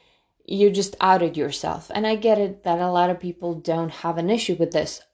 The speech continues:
obviously. But, dude, really? Seriously?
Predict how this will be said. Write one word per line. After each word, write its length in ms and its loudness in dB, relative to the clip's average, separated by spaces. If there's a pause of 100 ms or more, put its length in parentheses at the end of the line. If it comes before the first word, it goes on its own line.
(140)
obviously. 1000 0 (1600)
But, 320 2 (500)
dude, 580 4 (280)
really? 640 -4
Seriously? 1160 -2